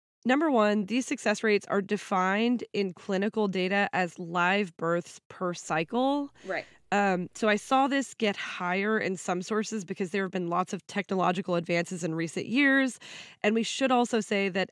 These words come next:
Speaker 1: as the maternal age increases, the success rate does decrease marginally, which is also the case for basically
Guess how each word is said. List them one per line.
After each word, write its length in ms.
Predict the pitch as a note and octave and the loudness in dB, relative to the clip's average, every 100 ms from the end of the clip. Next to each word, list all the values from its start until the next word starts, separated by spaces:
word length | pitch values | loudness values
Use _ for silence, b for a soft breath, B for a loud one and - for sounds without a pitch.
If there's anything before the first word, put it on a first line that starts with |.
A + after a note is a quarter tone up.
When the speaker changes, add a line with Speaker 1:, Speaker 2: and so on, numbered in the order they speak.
| - | 0
Speaker 1:
as 240 | G#3 G3+ | 2 2
the 160 | - G3 | -2 -2
maternal 680 | G3 F3+ - C4+ D4 C4 A3 - | -2 -4 -6 -4 -2 -2 -2 -4
age 420 | F#3+ F#3+ F#3 E3 - | 0 2 0 -4 -8
increases, 1040 | - B3 A3+ F#3+ E3 D#3 C#3+ D#3 F3 F#3 - B B B B _ _ | -2 -2 -2 -4 -4 -4 -4 -2 -2 -6 -14 B B B B _ _
the 80 | A3 | -4
success 480 | - A3+ - G#3+ - | -2 -4 -2 -2 0
rate 220 | A3+ F#3+ | -2 0
does 280 | G3+ G3 D3 | 0 0 -2
decrease 640 | - F#3 - G3 F#3+ - | -8 -8 -4 -2 -2 -4
marginally, 800 | E3 E3 F3 G3+ A3+ B3 B3+ A#3+ | -4 -2 -2 -2 0 2 0 0
which 180 | G#3+ G#3 | -2 0
is 80 | |
also 240 | G#3 G#3 A3 | 0 0 0
the 120 | G3+ | -4
case 360 | - G3 F#3 - | -4 -2 -2 -2
for 140 | F#3+ | -4
basically 920 | G3 F#3 - - F3+ F3 E3+ E3+ F3 | -2 -2 -2 -4 -2 0 0 -2 -6